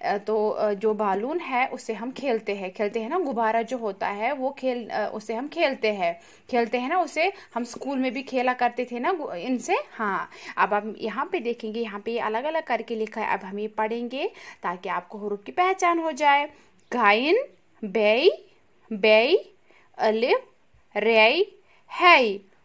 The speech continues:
गुब्बारा, गाइन से गुब्बारा, गुब्बारा माने बालून। गाइन, बे, बे, अलिफ, रे,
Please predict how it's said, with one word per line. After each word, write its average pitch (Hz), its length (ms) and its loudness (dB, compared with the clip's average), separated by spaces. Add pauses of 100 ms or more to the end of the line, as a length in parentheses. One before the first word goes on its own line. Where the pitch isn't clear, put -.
(100)
गुब्बारा, 208 720 6 (800)
गाइन 240 400 0
से 311 460 -2
गुब्बारा, 214 760 6 (200)
गुब्बारा 294 460 6
माने 294 400 0
बालून। 233 720 4 (760)
गाइन, 240 520 4 (420)
बे, 226 680 6 (280)
बे, 233 600 4 (320)
अलिफ, 240 580 4 (300)
रे, 233 580 6